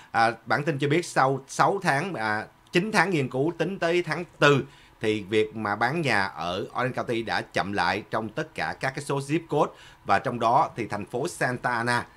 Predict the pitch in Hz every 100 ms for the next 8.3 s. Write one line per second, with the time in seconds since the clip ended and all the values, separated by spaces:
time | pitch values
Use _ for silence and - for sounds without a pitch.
0 | _ _ - 98 95 101 - 117 104 98
1 | 90 110 98 110 - 110 113 135 147 -
2 | 127 165 - 98 90 101 120 180 214 -
3 | _ _ - 98 90 - 104 92 85 -
4 | 147 170 143 139 120 104 - - - -
5 | 101 92 123 147 131 131 160 123 107 -
6 | - - 101 101 104 135 165 170 170 160
7 | 117 - 101 135 160 143 101 82 117 175
8 | 139 117